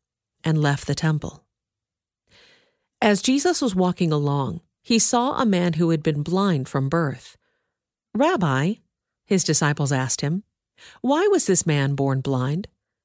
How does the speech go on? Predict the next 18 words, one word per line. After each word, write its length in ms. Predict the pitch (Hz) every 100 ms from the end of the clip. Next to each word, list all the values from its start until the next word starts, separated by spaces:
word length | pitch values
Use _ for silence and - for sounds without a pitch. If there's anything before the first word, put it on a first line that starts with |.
| _
Was 200 | - 180
it 80 | 160
because 280 | 147 165 147
of 120 | 131
his 160 | 139 131
own 220 | 131 165
sins 580 | - 226 277 339 - - _
or 120 | 220
his 160 | 220 233
parents' 480 | - 330 320 175 -
sins?" 540 | - 127 - 185 - - _ _ _ _ _ _ _ _ -
"It 160 | 175
was 180 | 170 170
not 260 | 196 220 -
because 340 | 240 - 175
of 100 | 156
his 260 | 147 214 226
sins 380 | - 220 214